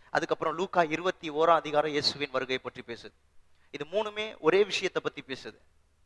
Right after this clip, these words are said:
இந்த லூக்கா இருபத்தி ஓராம் அதிகாரத்துல வாசிக்கிறோம், இஸ்ரவேல் ஜனங்களுக்கு அந்த கிபி எழுவது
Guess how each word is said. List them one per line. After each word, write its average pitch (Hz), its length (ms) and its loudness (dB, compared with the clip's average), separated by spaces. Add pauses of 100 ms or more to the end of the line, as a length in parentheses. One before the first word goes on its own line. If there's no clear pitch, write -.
(680)
இந்த - 120 -12
லூக்கா 247 260 4
இருபத்தி 262 400 4
ஓராம் 220 160 12
அதிகாரத்துல 202 500 4
வாசிக்கிறோம், 160 640 -4 (640)
இஸ்ரவேல் 262 500 2
ஜனங்களுக்கு 175 920 -2 (240)
அந்த 175 680 0 (680)
கிபி 208 400 -4
எழுவது 175 760 0